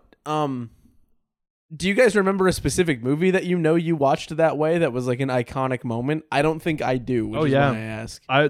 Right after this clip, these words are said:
Speaker 2: like I said, I watched, like, some old spaghetti westerns that way.
Speaker 1: Mamma Mia.
Speaker 2: Um, like, I watched The Big Gun Down that way.
Speaker 1: <laughs>
Speaker 2: An old, like, Sergio Corbucci western from nineteen sixty-six with Lee Van Cleef.
Speaker 1: That title is so good.
Speaker 2: It's goated.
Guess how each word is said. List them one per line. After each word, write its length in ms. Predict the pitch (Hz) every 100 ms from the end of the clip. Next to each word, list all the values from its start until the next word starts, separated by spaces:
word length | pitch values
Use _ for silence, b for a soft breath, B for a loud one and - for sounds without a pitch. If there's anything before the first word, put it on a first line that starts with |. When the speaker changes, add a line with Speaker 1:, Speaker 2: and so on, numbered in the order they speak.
| 139 127
Speaker 2:
like 160 | 147 139
I 160 | 151 139
said, 220 | - 143
I 80 | 120
watched, 320 | 120 127 147
like, 100 | 120
some 160 | 131
old 160 | 120 123
spaghetti 360 | - 117 110 131
westerns 480 | 139 139 156 143
that 200 | 156 156
way. 160 | 156 156
Speaker 1:
Mamma 220 | 131 123
Mia. 260 | 120 117 113 _ -
Speaker 2:
Um, 640 | 123 120 120 117 113 113 - _
like, 160 | 135 131
I 100 | 127
watched 340 | 127 135 -
The 80 | 143
Big 260 | 120 127 117
Gun 300 | 107 117 120
Down 300 | 110 107 110
that 220 | 104 -
way. 340 | - 113 127 -
Speaker 1:
<laughs> 360 | - - _ _
Speaker 2:
An 100 | 135
old, 240 | 123 127 120
like, 160 | 127
Sergio 500 | - - 131 120 131
Corbucci 580 | 123 135 120 120 117 127
western 400 | 117 110 - 127
from 180 | 117 117
nineteen 320 | 113 113 -
sixty-six 760 | 113 123 - 117 - 113 107 -
with 140 | 117
Lee 160 | 117 123
Van 260 | 120 120
Cleef. 480 | 117 - 120 117 - -
Speaker 1:
That 180 | 214
title 340 | - 165 160 160
is 120 | 160
so 360 | - - 127 131
good. 320 | 120 117 135
Speaker 2:
It's 120 | 156
goated. 420 | 160 151 131 -